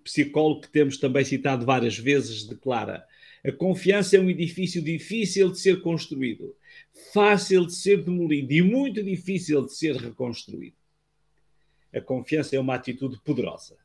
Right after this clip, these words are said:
Construa cuidadosamente a sua confiança. Escolha os melhores fundamentos para apoiar a sua confiança. Se os seus fundamentos se desfizerem, vai ser mais penoso tentar refazer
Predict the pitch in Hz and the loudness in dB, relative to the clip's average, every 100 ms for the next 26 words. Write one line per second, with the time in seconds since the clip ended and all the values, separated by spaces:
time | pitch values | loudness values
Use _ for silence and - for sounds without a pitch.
0 | _ _ _ _ _ _ - 170 160 - | _ _ _ _ _ _ -2 0 0 -4
1 | 175 180 170 - 214 180 180 175 175 170 | 0 2 2 0 0 4 4 4 2 2
2 | 147 196 180 170 - 202 202 214 185 208 | 0 -2 -2 -2 -2 0 2 2 -2 -2
3 | 202 - - _ _ _ _ _ _ _ | -4 -4 -8 _ _ _ _ _ _ _
4 | - - 214 214 170 196 208 - 208 190 | -6 6 8 8 4 2 2 2 -2 4
5 | 180 185 202 - 185 185 180 175 185 196 | 4 4 0 -2 0 2 2 4 4 4
6 | 175 170 226 220 208 202 180 190 160 - | 0 -2 2 2 2 -2 0 0 0 -4
7 | - _ _ _ _ _ _ _ _ - | -14 _ _ _ _ _ _ _ _ -20
8 | - 123 - 208 185 196 196 185 180 165 | -10 -8 2 4 4 -2 0 0 0 0
9 | - 165 - 135 135 147 139 123 123 120 | 0 0 -2 -4 -2 0 0 -4 -6 -10
10 | _ _ _ _ 113 151 147 - 147 123 | _ _ _ _ -8 -2 -2 0 0 2
11 | 131 202 196 - 180 151 127 113 135 - | 4 4 4 -2 0 2 2 0 -8 -2
12 | 147 131 151 151 135 127 - - 131 104 | -2 0 0 0 0 -2 -8 -6 -6 -4
13 | 131 151 120 101 | 4 6 4 -2